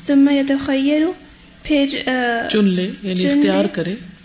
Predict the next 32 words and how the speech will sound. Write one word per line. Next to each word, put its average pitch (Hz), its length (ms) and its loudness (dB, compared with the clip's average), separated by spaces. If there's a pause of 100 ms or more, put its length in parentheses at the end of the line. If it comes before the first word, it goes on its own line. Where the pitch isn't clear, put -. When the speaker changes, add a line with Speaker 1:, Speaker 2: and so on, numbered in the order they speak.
(440)
Speaker 1:
اختیار 269 480 -4
کرے، 294 200 0
من 269 160 2
المسألۃ 262 960 -4
ما 262 180 -6
شاء، 180 240 -6
Speaker 2:
دعا 180 240 -2
میں 180 160 -2
سے 180 160 -6
جو 165 220 -6
بھی 165 80 -8
چاہے، 160 300 -10
مسئلہ 214 340 -4
مطلب 240 200 -4
سوال، 151 440 -4 (360)
جو 247 160 2
سوال 208 320 0
کرنا 185 280 -2
چاہے، 185 240 -4
جو 208 180 2
مانگنا 190 380 2
چاہے 180 260 0
اللہ 170 220 -2
تعالیٰ 160 200 -2
سے 165 140 -4
مانگے، 147 320 -6 (400)
یعنی 202 160 2
اتحیات 190 640 0
کے 180 120 -4
بعد۔ 156 160 -4 (1600)
ہوں۔ 175 100 -8 (1300)
دوبارہ 214 320 0